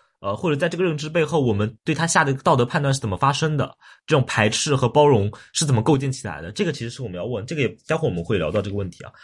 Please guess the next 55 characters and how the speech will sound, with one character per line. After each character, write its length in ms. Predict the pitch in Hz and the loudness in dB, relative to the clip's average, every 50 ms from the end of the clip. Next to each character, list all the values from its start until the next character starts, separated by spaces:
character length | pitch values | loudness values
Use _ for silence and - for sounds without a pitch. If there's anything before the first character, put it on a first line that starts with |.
| - - - - - _ _ - | -20 -20 -20 -20 -20 _ _ -8
呃， 140 | 95 98 - | -6 -6 2
对， 100 | - 151 | 4 6
我 120 | 151 151 | 8 8
们 100 | 147 160 | 6 6
就 140 | 175 233 233 | 4 4 4
是 100 | 220 175 | 2 2
刚 260 | - 185 180 185 185 | 4 6 6 6 6
刚 160 | 190 185 175 - | 4 0 -6 -8
就 80 | - 165 | -6 -4
是 160 | - - 156 | -4 -4 -4
讲， 360 | - - 165 107 82 82 107 123 - - | 2 2 2 2 2 -2 -10 -12 -12 -8
就 120 | - 156 | -6 -4
是 140 | - - 135 | -4 -2 0
讲， 180 | - 98 98 101 - - - - | 0 0 0 -2 -6 -14 -10 -2
讲 160 | - 107 101 | 0 2 4
到 80 | 123 135 | 6 6
了 80 | 127 | 6
这 100 | 127 139 | 6 4
第 200 | 127 131 143 143 | 2 2 0 0
一 20 | 143 | 0
个 80 | 151 | 0
问 160 | 156 147 131 | 2 2 0
题 140 | 127 - - | 0 -2 -6
嘛， 100 | 82 80 | -10 -6
就 80 | 127 151 | -4 -4
是 180 | - - 160 139 | -2 -2 -2 -4
这 200 | 143 - 233 165 | 2 4 4 4
个 80 | 139 | 4
从 220 | 131 - - 127 123 | 2 0 0 2 4
劳 120 | 110 113 | 4 4
动 120 | 156 190 202 | 4 2 -2
妇 160 | - 214 190 | -2 0 0
女 100 | 127 98 | 2 2
到 100 | 113 117 | 2 0
打 160 | - 98 90 | 0 -2 -4
工 160 | - 123 143 | -2 -2 0
妹 160 | 165 170 143 | 2 2 2
的 80 | 110 104 | 2 0
这 140 | 104 - 120 | -2 -2 -4
么 60 | 113 | -4
一 60 | 107 | -2
个 60 | 104 110 | -4 -4
主 160 | - - 127 | -4 -2 -6
体 180 | 139 - - 101 | -6 -4 -6 -6
的 100 | - 76 | -6 -6
变 240 | - - 185 139 117 | -2 0 0 0 0
化 160 | - 143 123 | 0 -2 -2
的 80 | 90 90 | -2 -4
过 220 | - - 90 82 | -8 -8 -8 -8
程， 160 | - - - - | -8 -10 -16 -14
其 100 | - 117 | -12 -8
实 100 | 117 127 | -6 -4
就 120 | 127 143 143 | -2 -2 -2
是 100 | 127 127 | -2 0
说 240 | - 143 135 131 | 2 2 2 2